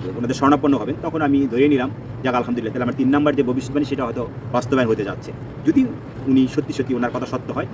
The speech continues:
এবং যদি সত্যি সত্যি জাতিসংঘ এবং ইন্টারপোলে শরণাপন্ন হন। অর্থাৎ আমি, আপনারা আমার Facebook, আহ, বা পি-, পি-, পিছন দিকে একটু সার্চ দিলে দেখতে পাবেন যে সম্ভবত জুলাইয়ের শে-, আহ, জুলাইয়ের শেষের দিকে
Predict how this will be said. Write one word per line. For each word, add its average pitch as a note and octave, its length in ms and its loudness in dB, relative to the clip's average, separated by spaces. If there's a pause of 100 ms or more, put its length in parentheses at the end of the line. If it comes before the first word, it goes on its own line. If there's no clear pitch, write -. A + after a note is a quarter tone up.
(160)
এবং A2 180 -2
যদি A#2 120 -4
সত্যি C3 240 -2
সত্যি A#2+ 140 -6
জাতিসংঘ B2+ 380 -2
এবং A2 200 -2 (260)
ইন্টারপোলে B2 360 0
শরণাপন্ন A2+ 440 -2
হন। F#2 160 -6 (720)
অর্থাৎ G3+ 280 0
আমি, D3 220 6 (180)
আপনারা D#3+ 240 0
আমার D#3 140 2
Facebook, D#3 540 0
আহ, A#2+ 240 -2
বা A#2 140 -2
পি-, C3+ 140 -4
পি-, B2 80 -2 (180)
পিছন D3 200 2
দিকে C#3+ 140 6
একটু C#3 240 2 (220)
সার্চ A#2+ 180 -2
দিলে C3+ 140 2
দেখতে B2+ 200 0
পাবেন B2 220 -2 (360)
যে A2+ 60 0
সম্ভবত D3 240 2 (100)
জুলাইয়ের D3 340 6
শে-, D3 240 -4
আহ, C3 300 -2 (200)
জুলাইয়ের C#3 200 2
শেষের C3 300 -2
দিকে D#3+ 180 0